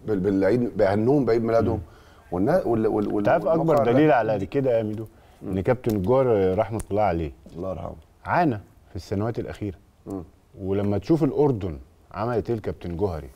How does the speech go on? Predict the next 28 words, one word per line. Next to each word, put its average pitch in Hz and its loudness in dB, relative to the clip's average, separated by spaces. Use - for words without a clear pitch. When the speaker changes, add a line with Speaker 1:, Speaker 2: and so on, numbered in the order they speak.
Speaker 2:
ومصر 98 -4
عملت 104 -4
ايه 117 -4
لكابتن 92 -8
جوهري 101 0
بعد 104 2
وفاته، 117 -2
هتعرف، 151 2
آه، 87 -8
اللي 95 0
انا 135 2
عايز 123 4
اقوله. 120 0
Speaker 1:
اصل - 0
دي 156 4
مسج 151 0
انت 98 -4
بتوصلها 101 -2
للشباب، 107 -2
المفروض 98 -2
ان 104 0
انت 135 2
لو 98 4
لعبت 90 -2
واجتهدت 90 -4
واخلصت - -4
وكافحت - -6
وخدمت، 107 0